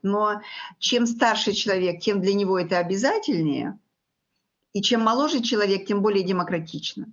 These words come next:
То есть уже вот нет такой привязки, что вот прямо она должна быть там хозяйкой-хозяйкой.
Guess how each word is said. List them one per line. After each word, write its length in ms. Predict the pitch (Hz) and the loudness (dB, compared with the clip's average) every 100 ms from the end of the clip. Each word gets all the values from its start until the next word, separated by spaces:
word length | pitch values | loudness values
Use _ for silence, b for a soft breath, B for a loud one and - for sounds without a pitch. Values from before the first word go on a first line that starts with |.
| _ _ - | _ _ -8
То 60 | |
есть 200 | 185 185 196 | -6 -6 -4
уже 160 | 220 | -2
вот 180 | 196 165 | -2 -4
нет 200 | 180 175 | -4 -4
такой 240 | 185 185 160 | -6 -4 -4
привязки, 580 | 180 208 320 - - 185 | -2 -2 -2 -6 -8 -6
что 280 | - - | -6 -6
вот 240 | 156 170 - | -6 -8 -6
прямо 240 | 185 190 | -4 -2
она 120 | 180 | -2
должна 340 | 156 160 185 196 | -2 -2 -2 -2
быть 240 | 180 165 B B B | -2 -6 B B B
там 160 | - 160 | -8 -4
хозяйкой-хозяйкой. 1080 | 160 170 180 175 160 180 160 135 - - 214 | -2 2 2 2 -2 -4 -2 -2 -4 -10 -14